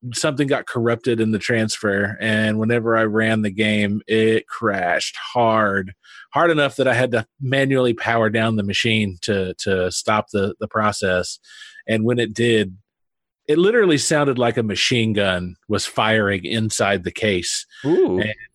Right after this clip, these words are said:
Speaker 1: and after we were, after it was done and quiet, and I pulled it apart, and the guy whose <laughs> computer I was using at the time, uh, made me dig in there with him, we discovered that the hard drive buffer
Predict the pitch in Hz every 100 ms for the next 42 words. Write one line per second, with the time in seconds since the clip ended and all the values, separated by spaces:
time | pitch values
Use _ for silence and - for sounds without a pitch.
0 | _ - 117 104 120 135 - 127 123 120
1 | 113 110 110 113 - 127 127 151 123 127
2 | - 156 165 143 120 160 147 147 110 117
3 | - 147 135 120 - 143 131 131 117 117
4 | 113 113 135 135 135 135 117 - 117 -
5 | - 160 165 139 127 117 120 113 120 127
6 | 127 117 120 110 120 - 127 120 117 -
7 | - - - 117 104 110 147 156 135 143
8 | 123 135 131 127 117 113 123 113 113 110
9 | 110 113 - 214 226 139 127 113 104 104
10 | - - - - 110 110 104 110 - -
11 | 214 180 147 135 120 110 117 117 117 -
12 | 240